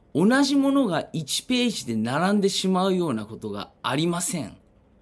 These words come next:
はい。あの頃が懐かしいな。いやー、いろんなものがありますね。はい。そうですね。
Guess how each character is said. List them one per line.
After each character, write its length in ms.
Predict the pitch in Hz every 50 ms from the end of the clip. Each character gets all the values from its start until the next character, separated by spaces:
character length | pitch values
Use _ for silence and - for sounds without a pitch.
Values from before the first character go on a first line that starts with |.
| _ _ _ _
は 220 | _ - - 101 92
い。 140 | 90 - _ _ _ _ _ _ _ _ _ _ _ - -
あ 120 | - - 190
の 180 | 139 139 139
頃 240 | 139 - 143 131 131
が 140 | 113 110 107
懐 220 | 110 113 117 120 117 - -
か 100 | 139 139
し 260 | 131 - 151 147 120
い 40 | 104
な。 600 | 104 107 104 104 101 95 92 92 92 90 - - - - _ _ _ _ _ _ _ _ _ _ _ _ _ _ _ _ _ _ _ _ _ _ _ _ _ _ _ _ _ _ _ _ _ _ _ _ _ _ _ _ _ _ _ _ _ _ _ _ _ _ _ _ _ _ _ _ _ _ _ _ _ _ _ _ _ _ _ _ _ _ _ _ _ _ _ _ _ _ _ _ _ _ _ _ _ _ _ _ _ _ _ _ -
い 80 | -
や 440 | 107 110 107 107 104 98 95 92 92 107
ー、 40 |
い 60 | 107 117
ろ 160 | 120 135 143
ん 60 | 151
な 80 | 156 151
も 100 | 147 147
の 80 | 139
が 80 | 123 117
あ 80 | 113
り 80 | 113 113
ま 100 | 117 120
す 140 | 123 - 107
ね。 640 | 107 113 117 113 110 110 101 92 87 82 82 80 - - _ _ _ _ _ _ _ _ _ _ _ _ _ _ _ _ _ _ _ _ _ _ _
は 520 | - - 117 104 104 107 104 101 101 95 92
い。 180 | 92 - 90 - _ _ _ _ _ _ _ _ _ _ _ _ _ _ _ _ _ _ _ _ _ _ _ _ _ _ _ _ _ _ _
そ 280 | _ - - - 120 113
う 60 | 107
で 100 | 101 92
す 100 | - -
ね。 480 | - 107 104 104 104 104 101 95 95